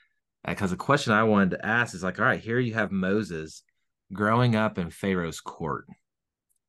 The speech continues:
being trained as an Egyptian, hearing Egyptian stories of creation,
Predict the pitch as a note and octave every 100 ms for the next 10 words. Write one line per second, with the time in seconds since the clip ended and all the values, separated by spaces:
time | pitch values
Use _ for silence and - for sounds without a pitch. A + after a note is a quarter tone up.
0 | _ - F#2+ G#2+ A2+ - A2+ A2 G#2 F#2
1 | F#2 E2 D#2 F2+ - D#2+ D2+ - G#2+ A2
2 | A2+ E2+ D#2 F#2+ - F#2 - - G2 F2+
3 | E2 D2+ D#2 - G2 F2 F2 F#2+ F#2+ -
4 | D2+ E2